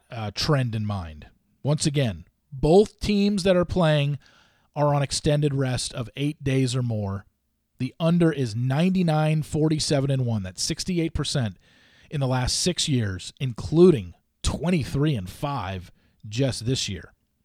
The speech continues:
Um, for those who are interested in half,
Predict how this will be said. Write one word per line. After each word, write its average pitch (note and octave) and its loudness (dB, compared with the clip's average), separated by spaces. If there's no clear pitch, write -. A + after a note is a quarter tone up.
Um, D3 2
for D3+ 0
those E3 8
who E3 6
are E3+ -2
interested E3+ 2
in C3 2
half, - -4